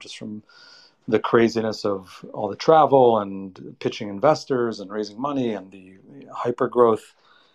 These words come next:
uh, that's expected." And she said, "Okay, well, what do you wanna do?" And I said, "I'm not exactly sure, but I really enjoy writing. So I wanna start writing online." And that was in December, uh, about five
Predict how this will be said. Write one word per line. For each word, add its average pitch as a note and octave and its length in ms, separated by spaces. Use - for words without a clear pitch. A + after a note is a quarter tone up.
uh, G#2 160
that's G2+ 200
expected." - 600
And G#2 560
she - 140
said, A2+ 140
"Okay, A2+ 160
well, G#2+ 100
what A2+ 100
do A#2+ 60
you A2+ 60
wanna G#2+ 160
do?" C#3 300
And A2 80
I G2+ 40
said, G#2 160
"I'm G#2+ 80
not B2 160
exactly A#2+ 420
sure, A#2 240
but G2+ 140
I G2 60
really A2 260
enjoy G#2+ 180
writing. G2+ 520
So - 100
I G2+ 60
wanna G#2 160
start G2+ 200
writing G#2 220
online." G2 480
And G#2+ 120
that C3 100
was C#3 140
in D3 80
December, A#2 500
uh, G2+ 140
about G2 240
five G#2 480